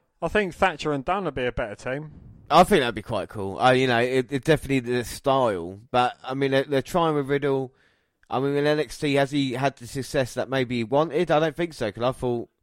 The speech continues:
Speaker 2: he might be going for the N X T title. Obviously, there's still time. As Eichner, uh, sorry, as Barthel tried to get the cheap shot in.
Speaker 1: So do you think that should be aiming, or do you think that's where N X T think Riddle should be aiming?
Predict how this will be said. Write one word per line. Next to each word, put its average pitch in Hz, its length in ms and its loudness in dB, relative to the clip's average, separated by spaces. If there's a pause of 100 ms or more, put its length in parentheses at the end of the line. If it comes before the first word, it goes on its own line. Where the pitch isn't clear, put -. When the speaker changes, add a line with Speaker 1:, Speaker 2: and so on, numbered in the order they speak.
(600)
Speaker 2:
he 117 120 -4
might 123 180 2
be 120 80 -6
going 117 200 0
for - 80 -12
the 120 100 0
N 127 100 0
X 113 140 -8
T 156 180 -2
title. 113 420 0
Obviously, 113 300 -4
there's 101 120 -6
still 104 260 -4
time. 120 600 -4 (380)
As 92 320 -12
Eichner, 98 600 -2 (340)
uh, 120 160 4
sorry, 127 280 2
as 117 160 0
Barthel 139 540 2
tried 104 160 -4
to 101 60 -8
get - 120 -6
the - 80 -16
cheap 113 220 -6
shot 127 180 -4
in. 92 180 -6 (800)
Speaker 1:
So 180 200 2
do 170 120 -4
you 180 80 -2
think 202 260 -2
that 185 140 0
should 175 180 -4
be 170 240 -6
aiming, 180 800 -6 (200)
or 139 120 -4
do 127 80 -12
you 131 60 -8
think 151 240 -4
that's 135 300 -6
where 139 440 -2 (140)
N 151 140 -4
X 139 160 -8
T 143 200 -6
think 127 360 -8
Riddle 113 220 -6
should 113 220 -18
be 113 80 -8
aiming? 104 380 -12